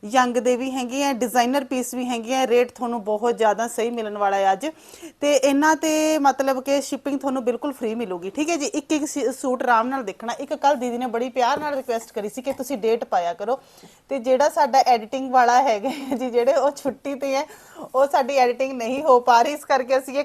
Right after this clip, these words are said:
ਕੱਟ ਕੱਟ ਕੇ ਪੀਸ ਰੱਖਦੇ ਹਾਂ। ਨੰਬਰ ਅਸੀਂ ਲਿਖਦੇ ਹਾਂ ਵੀ ਤੁਸੀਂ ਪਲੀਜ਼ ਨੰਬਰ ਦਾ ਸਕਰੀਨਸ਼ਾਟ ਲੈ ਲਓ। ਇਹ ਮੇਰਾ ਫੋਨ ਨੰਬਰ ਹੈ ਜੀ, ਤੇ ਜਿਹੜੀ ਮੇਰੀ ਲੋਕੇਸ਼ਨ ਹੈ ਡੇਰਾ ਬੱਸੀ 'ਚ ਹੈ, ਅਹ, ਮਤਲਬ ਡਿਸਟ੍ਰਿਕਟ ਮੋਹਾਲੀ, ਚੰਡੀਗੜ੍ਹ ਦੇ ਨੇੜੇ, ਤੇ ਮੈਂ ਘਰ ਤੋਂ ਕੰਮ ਕਰਦੀ ਹਾਂ, ਇਸ ਕਰਕੇ ਮੈਂ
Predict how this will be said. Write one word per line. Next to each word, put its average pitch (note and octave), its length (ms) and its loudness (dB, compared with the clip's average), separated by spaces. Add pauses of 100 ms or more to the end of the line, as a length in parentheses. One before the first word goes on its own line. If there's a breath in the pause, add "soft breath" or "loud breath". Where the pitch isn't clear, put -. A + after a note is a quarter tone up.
ਕੱਟ C#4 240 0
ਕੱਟ C#4+ 280 -2
ਕੇ C4+ 160 -6
ਪੀਸ C4 280 -8
ਰੱਖਦੇ A3+ 480 -2
ਹਾਂ। E4 80 -4 (480 loud breath)
ਨੰਬਰ C4+ 500 0
ਅਸੀਂ C#4 180 -4
ਲਿਖਦੇ B3+ 440 -6
ਹਾਂ C4+ 80 -4
ਵੀ C#4 120 -8
ਤੁਸੀਂ C4+ 280 -10
ਪਲੀਜ਼ D4 460 -8
ਨੰਬਰ B3 360 0
ਦਾ B3 140 6
ਸਕਰੀਨਸ਼ਾਟ A#3+ 640 -4
ਲੈ B3+ 120 2
ਲਓ। C4+ 180 2
ਇਹ C#4+ 100 2
ਮੇਰਾ C#4+ 200 4
ਫੋਨ B3 280 -2
ਨੰਬਰ G3 300 -2
ਹੈ A3 100 2
ਜੀ, C#4+ 200 -6 (420 loud breath)
ਤੇ D4 80 -2
ਜਿਹੜੀ C#4 300 0
ਮੇਰੀ E4+ 240 -2
ਲੋਕੇਸ਼ਨ B3+ 500 -2
ਹੈ B3+ 80 0
ਡੇਰਾ G#3 280 0
ਬੱਸੀ G3+ 320 -6
'ਚ G3+ 100 -8
ਹੈ, E4 120 2 (540 soft breath)
ਅਹ, B3+ 240 -2
ਮਤਲਬ B3+ 240 -2
ਡਿਸਟ੍ਰਿਕਟ C4+ 380 -4
ਮੋਹਾਲੀ, B3+ 400 2
ਚੰਡੀਗੜ੍ਹ A#3 520 0
ਦੇ B3 140 0
ਨੇੜੇ, F#3 260 -6 (260 loud breath)
ਤੇ D4+ 100 -2
ਮੈਂ D#4+ 160 2
ਘਰ F4 220 0
ਤੋਂ D4+ 200 -2
ਕੰਮ C4 240 2
ਕਰਦੀ A3+ 320 0
ਹਾਂ, D4 60 0
ਇਸ D4+ 120 -4
ਕਰਕੇ D4 260 -2
ਮੈਂ D4+ 100 0